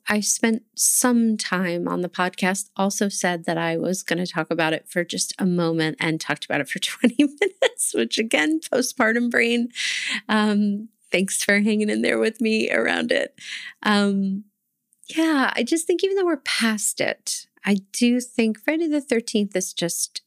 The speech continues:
it's a really potent portal. It just is. It's really, really powerful when we weave together. Um, you know, Venus is connected to Friday. When we weave together the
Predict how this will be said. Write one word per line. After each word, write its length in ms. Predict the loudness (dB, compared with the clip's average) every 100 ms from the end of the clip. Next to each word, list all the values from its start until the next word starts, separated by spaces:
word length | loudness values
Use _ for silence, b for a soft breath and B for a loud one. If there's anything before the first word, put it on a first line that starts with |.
| _
it's 160 | -2 2
a 80 | 0
really 420 | 2 0 2 0
potent 520 | 0 -2 -2 -4 -6
portal. 440 | -2 0 2 0 -6 -4
It 140 | -4
just 280 | -2 -2 0
is. 300 | 0 0 -4
It's 260 | -8 -10 -2
really, 420 | 0 2 2 2
really 260 | 2 0 0
powerful 640 | 0 -2 -2 0 0 0 B B B B B B
when 160 | 2 4
we 120 | 4
weave 360 | 4 2 2 0
together. 760 | 0 0 0 2 2 0 -2 _ _ _ _ -2
Um, 460 | 0 2 -2 -6 -10 _
you 100 | 0
know, 80 | 0
Venus 480 | 2 2 2 2 0
is 180 | -2 -2
connected 440 | 0 -2 -2 -2
to 80 | -2
Friday. 680 | 0 0 2 2 2 0 -4 -2
When 220 | 0 2
we 120 | 0
weave 300 | 0 0 0
together 420 | -2 -2 -2 -2
the 200 | -2 -4